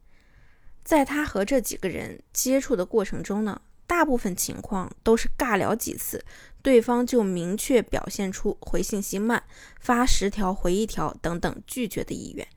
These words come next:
少有的几个愿意进一步的，却只想单纯的走肾。小七很不解地问我，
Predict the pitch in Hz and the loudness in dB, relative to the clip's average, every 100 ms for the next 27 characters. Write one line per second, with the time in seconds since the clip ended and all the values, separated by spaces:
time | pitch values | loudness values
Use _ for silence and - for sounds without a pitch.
0 | - - - - - 226 294 208 196 - | -20 -20 -18 4 10 10 10 8 4 0
1 | 185 175 175 240 220 196 - 247 175 202 | -2 0 2 2 2 -2 -2 -2 -2 -4
2 | 170 - - - - - - 247 - 190 | -6 -8 -10 -18 -18 -6 2 2 2 -2
3 | - - - 220 247 - 185 208 - - | 0 -2 -2 -2 0 -2 -6 -6 -8 -6
4 | - 269 262 - - - - 220 208 - | -2 -2 -4 -10 -20 -6 4 6 6 2
5 | 269 269 208 202 - 190 190 233 220 175 | 2 2 0 2 2 2 2 0 0 -2
6 | - | -6